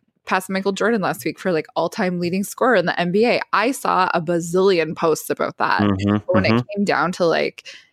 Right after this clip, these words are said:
Speaker 1: here are the discrepancies or the biases or the challenges that women are facing, and here's how we can do our p-, I didn't see anything about that from any men anywhere.
Speaker 2: Okay.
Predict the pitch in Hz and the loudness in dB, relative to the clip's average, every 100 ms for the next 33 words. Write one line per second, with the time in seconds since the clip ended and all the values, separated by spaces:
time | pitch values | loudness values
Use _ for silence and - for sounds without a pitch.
0 | _ - - 170 165 - 151 151 160 156 | _ -10 -2 2 2 2 2 0 -2 -2
1 | 160 175 165 165 165 - - - 165 175 | -2 -2 0 -2 -4 -4 -6 -2 -4 -4
2 | - 156 156 156 156 156 - - 160 - | -6 -4 -2 -2 0 -2 -4 -4 -2 -2
3 | 165 151 143 147 185 - 156 160 156 151 | -2 -2 0 0 -2 -2 0 2 0 -2
4 | - 160 156 151 170 - - - - _ | -2 0 0 0 -2 -6 -14 -20 -20 _
5 | _ _ _ 180 196 190 147 107 151 175 | _ _ _ -2 0 0 0 0 0 0
6 | 165 175 135 165 156 160 165 - - 143 | 0 0 0 0 0 -2 -2 -2 -2 -2
7 | 160 151 156 151 160 - 160 160 - 156 | -2 -2 -2 -4 -4 -2 0 0 0 0
8 | 156 156 - 196 156 160 160 165 160 156 | 0 -2 -6 -4 -2 -2 -2 -4 -2 0
9 | - 151 - - 196 233 269 - - 180 | 0 0 -2 -4 0 2 0 0 -4 -4
10 | 175 196 139 117 98 196 - 170 - - | -2 -2 -2 -4 -6 -8 -6 -4 -4 -2
11 | - - 202 180 190 180 180 180 175 185 | -4 -2 -4 -4 -2 0 0 0 0 -2
12 | - _ _ _ 165 156 156 - - 175 | -8 _ _ _ -6 -2 -2 -2 -2 -4
13 | _ _ _ _ _ _ _ _ _ _ | _ _ _ _ _ _ _ _ _ _
14 | _ - 359 208 123 135 104 101 | _ -2 2 2 2 0 0 0